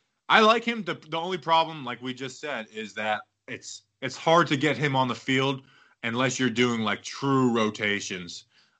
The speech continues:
um, out of those four, because, you know, when we have the three four, you got B J Hill,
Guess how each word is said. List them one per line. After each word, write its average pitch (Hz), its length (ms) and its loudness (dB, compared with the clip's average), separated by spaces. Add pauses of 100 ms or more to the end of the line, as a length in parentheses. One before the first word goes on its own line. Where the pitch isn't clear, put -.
um, 98 200 0
out 101 200 2
of 92 80 -2
those 92 140 -2
four, 101 260 -2
because, 92 460 -4
you 95 100 -8
know, 78 120 -10 (220)
when 107 200 0
we 113 120 4
have 117 160 4
the 107 60 0
three 127 220 2
four, 135 280 4
you 110 140 6
got 104 200 2
B 117 140 4
J 113 140 2
Hill, 104 400 -2